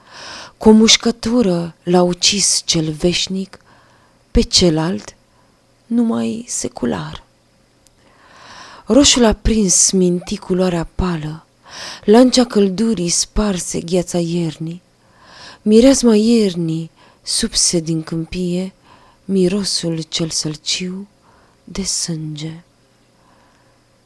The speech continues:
După aceea s-a făcut tăcere. Mai s-a cădat în sus un murmur de oțel. Cerul mărunt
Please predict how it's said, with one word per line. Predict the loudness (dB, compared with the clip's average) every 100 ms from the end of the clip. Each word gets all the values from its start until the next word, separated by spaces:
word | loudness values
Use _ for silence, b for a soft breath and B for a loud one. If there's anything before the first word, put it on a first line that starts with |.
| _ _ _ -16
După | -10 -8
aceea | -6 -6 -6 -6 -10 _ _ _ _ _ _ _ _
s-a | -8 -6
făcut | -6 -10 -12 -12
tăcere. | -10 -8 -8 -8 -18 -20 _ _ _ _ _ _ _ _ _ b b b b b b
Mai | 0 2
s-a | 2 0
cădat | 0 0 0
în | -2 -2
sus | -4 -4 -4 -4 -4
un | -4 -4 -2 -2 -2 -2
murmur | 0 -2 -4 -6 -8 -6
de | -6
oțel. | -6 -10 -10 -10 -12 _ _ _ _ B B B B B B B
Cerul | 2 4 6 6
mărunt | 4 4 2 -2 -6 -12